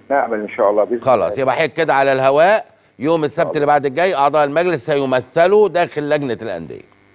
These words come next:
Speaker 1: ان شاء الله، ربنا يسهل.
Speaker 2: ان شاء الله. بشكرك، بشكرك يا جمال بيه، شكرا جزيلاً.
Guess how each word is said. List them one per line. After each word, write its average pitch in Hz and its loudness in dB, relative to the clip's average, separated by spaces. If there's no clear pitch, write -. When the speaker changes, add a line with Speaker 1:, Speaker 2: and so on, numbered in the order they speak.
Speaker 1:
ان - -20
شاء 127 4
الله، 110 4
ربنا 101 -2
يسهل. 92 -4
Speaker 2:
ان 85 -8
شاء 113 4
الله. 90 -2
بشكرك، 135 0
بشكرك 117 -4
يا 117 -4
جمال 120 -2
بيه، 123 -4
شكرا 113 -8
جزيلاً. 104 -2